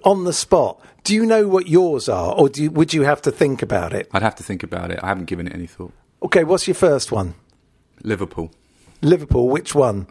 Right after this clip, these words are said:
Speaker 2: Uh, nineteen seventy-three.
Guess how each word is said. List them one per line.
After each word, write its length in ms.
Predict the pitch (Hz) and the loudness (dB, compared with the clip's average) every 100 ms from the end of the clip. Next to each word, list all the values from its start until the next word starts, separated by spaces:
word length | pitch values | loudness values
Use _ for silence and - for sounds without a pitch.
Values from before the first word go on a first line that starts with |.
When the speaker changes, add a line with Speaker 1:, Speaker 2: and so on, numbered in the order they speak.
| - | -14
Speaker 2:
Uh, 480 | 95 92 90 92 92 | -12 -8 -6 -6 -6
nineteen 1080 | 95 101 104 107 - 104 95 92 92 95 90 | -6 -6 -8 -10 -8 -8 -6 -6 -6 -6 -8
seventy-three. 1400 | - - 104 92 92 - 92 87 - - - 98 87 117 | -10 -10 -10 -8 -10 -12 -12 -14 -16 -20 -12 -8 -8 -8